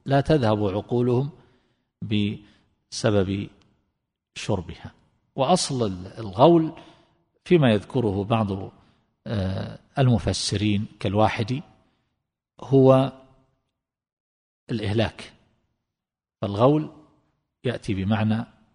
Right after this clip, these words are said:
الهلاك، أصله قالوا بمعنى الهلاك. لا فيها غول يعني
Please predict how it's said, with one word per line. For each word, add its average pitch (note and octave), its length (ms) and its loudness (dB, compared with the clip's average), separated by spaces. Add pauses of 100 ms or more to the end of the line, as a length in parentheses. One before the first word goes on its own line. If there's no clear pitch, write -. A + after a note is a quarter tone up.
(140)
الهلاك، G2 600 -6
أصله A#2+ 640 -4 (100)
قالوا G#2+ 300 -2
بمعنى G#2 540 -4 (840)
الهلاك. F2+ 560 -4 (580)
لا D3 200 6
فيها F3+ 680 2 (260)
غول D3 800 6 (960)
يعني B2 400 0